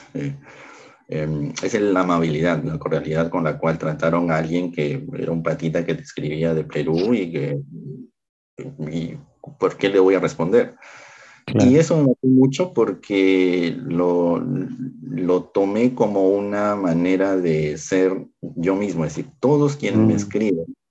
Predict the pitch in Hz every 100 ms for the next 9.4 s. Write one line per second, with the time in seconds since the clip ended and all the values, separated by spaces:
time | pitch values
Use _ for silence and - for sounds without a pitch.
0 | _ 85 82 82 80 76 73 82 110 117
1 | 110 110 107 113 92 87 82 80 - -
2 | - _ - 87 82 - 78 82 80 80
3 | 87 82 92 85 80 78 104 110 107 98
4 | 104 - 87 - 87 73 80 76 - 92
5 | 95 92 87 92 95 85 76 - 76 -
6 | 73 85 92 95 - 95 87 80 78 87
7 | 92 90 95 92 92 95 85 82 71 82
8 | 85 98 90 - 98 95 - 87 92 87
9 | 107 110 113 117